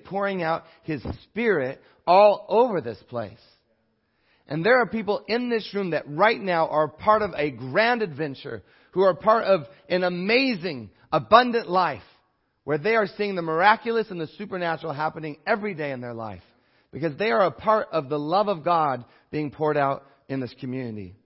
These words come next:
If you want to be positioned for a miracle, if you want to be a part of that, walk in obedience to Christ's command to love others.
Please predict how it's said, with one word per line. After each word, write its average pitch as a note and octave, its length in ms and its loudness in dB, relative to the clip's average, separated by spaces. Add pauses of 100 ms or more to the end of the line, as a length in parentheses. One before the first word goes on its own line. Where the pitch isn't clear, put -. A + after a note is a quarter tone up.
(640)
If D3 140 -2
you G#3 120 -4
want A#3+ 140 2
to A3+ 60 0
be A3+ 120 -4
positioned G3+ 460 -6
for G#3 120 -4
a G3+ 40 -2
miracle, G#3+ 300 -2
if D#3+ 80 -4
you F3 100 -6
want G#3+ 120 -2
to G3+ 40 -4
be G3 100 0
a G3 60 0
part G3+ 240 2
of G3+ 60 -6
that, G#3 280 0 (640)
walk F3+ 260 4
in F#3 80 -4
obedience D#3+ 420 -6
to D3 100 -14
Christ's D3 320 -4
command C3+ 360 -8
to B2+ 80 -12
love B2 200 -4
others. G2 280 -8